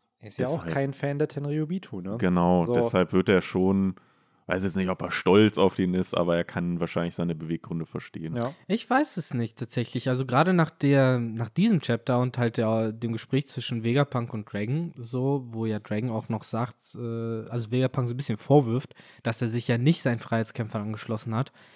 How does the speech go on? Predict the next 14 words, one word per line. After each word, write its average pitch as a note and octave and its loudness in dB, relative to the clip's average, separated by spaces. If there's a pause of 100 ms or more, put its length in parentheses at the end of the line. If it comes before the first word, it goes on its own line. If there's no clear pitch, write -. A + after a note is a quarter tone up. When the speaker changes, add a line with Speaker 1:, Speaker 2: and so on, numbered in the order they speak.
(240)
Speaker 3:
woraufhin A2+ -2
ja A#2 0
Vegapunk A#2+ 0
sagt A#2+ -2
so, A#2+ -4
„Hey, C3 4 (140)
zum A#2+ -4
einen A#2+ 2
seid B2 0
ihr A2 -2
halt G#2+ -4
broke B2+ 4
as - -4
fuck, - 2